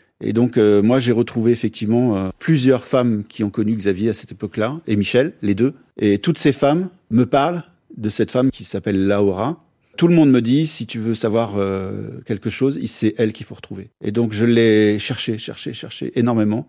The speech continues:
parce que cette femme n'existe nulle part. C'est difficile aujourd'hui, en deux mille vingt-six, de ne pas exister sur, sur Internet. Et je l'ai retrouvée, euh, de manière absolument incroyable. J'ai réussi à définir qu'elle appartenait à une certaine famille locale.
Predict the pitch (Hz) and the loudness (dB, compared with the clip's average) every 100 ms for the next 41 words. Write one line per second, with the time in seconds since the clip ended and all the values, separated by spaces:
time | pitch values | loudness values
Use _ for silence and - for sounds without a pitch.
0 | - 110 107 110 143 127 107 117 - 117 | -10 -6 -6 -2 2 2 2 -2 0 2
1 | 135 - 95 110 - 107 104 127 196 135 | 2 0 -4 -8 -10 -8 -6 2 4 4
2 | 110 113 104 104 101 104 95 117 98 95 | 2 2 0 0 0 0 0 -2 -2 -2
3 | 98 98 - 104 - 95 - 98 95 95 | -4 -4 -6 -6 -6 -10 -10 -10 -8 -6
4 | 104 - _ - 117 117 127 127 135 - | -6 -8 _ -2 0 4 4 4 2 2
5 | 123 151 156 127 110 107 104 104 104 110 | 4 6 8 6 6 4 0 -2 -4 -6
6 | 107 110 117 120 113 110 113 110 110 107 | -2 0 2 2 0 -2 -2 2 0 0
7 | 139 113 135 156 _ _ _ 117 123 139 | 2 4 2 -2 _ _ _ -2 2 4
8 | 156 - 175 123 135 - 143 143 170 165 | 2 4 4 4 2 2 2 4 2 2
9 | 131 123 127 117 127 123 107 113 123 110 | 0 0 -2 -2 0 2 0 -4 -8 -4
10 | 113 123 113 110 120 135 165 | 2 2 2 0 0 -2 -4